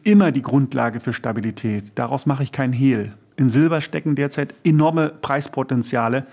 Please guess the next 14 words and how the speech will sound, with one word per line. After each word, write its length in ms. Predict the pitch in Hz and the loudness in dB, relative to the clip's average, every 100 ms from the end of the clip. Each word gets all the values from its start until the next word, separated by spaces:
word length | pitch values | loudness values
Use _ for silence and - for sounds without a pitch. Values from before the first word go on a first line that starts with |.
| - _ _ | -20 _ _
Zusätzlich 580 | - 185 170 165 156 - | 0 2 4 0 -4 -8
bietet 280 | 156 151 135 | -4 -2 -2
es 180 | 135 - | -4 -4
eine 340 | 131 127 123 | -2 -2 -2
flexible, 840 | - 127 - - 175 160 135 123 - | -4 -6 -4 0 0 2 0 -2 -6
erschwingliche 640 | 127 - 147 170 143 - | -8 0 2 4 2 -2
Option 560 | - - 131 131 151 - - - _ | -6 -6 -2 0 0 -4 -14 -20 _
und 280 | 143 139 - | 0 0 -2
ergänzt 480 | 113 120 123 123 - | -4 0 0 -2 -4
Gold 340 | 117 131 139 | 0 0 0
in 160 | - 127 | 0 0
deinem 300 | 120 120 120 | 2 0 -2
Portfolio 760 | - 120 - 127 123 120 120 - | -6 -12 -8 0 2 2 -2 -2
ideal. 580 | 135 123 117 113 113 | -2 0 0 -4 -10